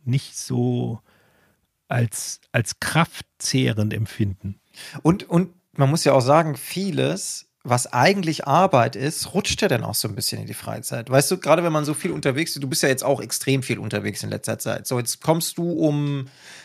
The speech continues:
Speaker 2: du fährst morgens um acht nach Winnenden oder wo du immer hinfährst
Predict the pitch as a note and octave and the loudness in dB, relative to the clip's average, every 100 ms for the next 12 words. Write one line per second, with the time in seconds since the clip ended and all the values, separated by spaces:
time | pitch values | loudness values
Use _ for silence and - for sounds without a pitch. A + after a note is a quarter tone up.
0 | _ C#3 C3 F#3+ D#3+ D#3 F3 E3+ D3 C3 | _ -2 4 4 4 4 4 2 -2 0
1 | D3+ - C3+ B2 A#2 - - _ _ _ | -2 -2 2 4 4 -2 -16 _ _ _
2 | _ _ - A#2+ F#3+ G3+ F#3+ F#3+ F3 E3+ | _ _ -2 4 4 6 4 4 6 6
3 | D#3 E3 D#3+ D3+ E3 - E3 D#3+ - | 8 6 6 4 4 0 0 0 -2